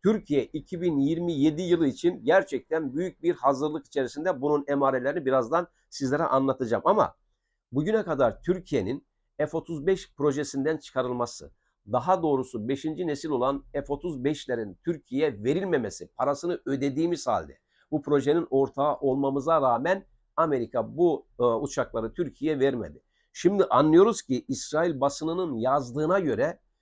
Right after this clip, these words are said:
bütün bunların altında İsrail yatıyor. İsrail lobisi yatıyor. Özellikle beşinci nesil uçakların Türkiye'ye verilmemesi konusunda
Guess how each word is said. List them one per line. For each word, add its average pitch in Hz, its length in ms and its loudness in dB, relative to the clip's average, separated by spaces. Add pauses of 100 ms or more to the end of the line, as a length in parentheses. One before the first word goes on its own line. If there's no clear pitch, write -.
(220)
bütün 160 480 -2
bunların 151 380 0
altında 165 680 2
İsrail 156 520 0
yatıyor. 110 440 -4
İsrail 147 480 0
lobisi 131 420 -2
yatıyor. 160 460 0 (420)
Özellikle 139 800 -2
beşinci 160 500 -4
nesil 139 340 -2
uçakların 151 760 -2
Türkiye'ye 135 600 -4
verilmemesi 139 760 0
konusunda 156 720 -2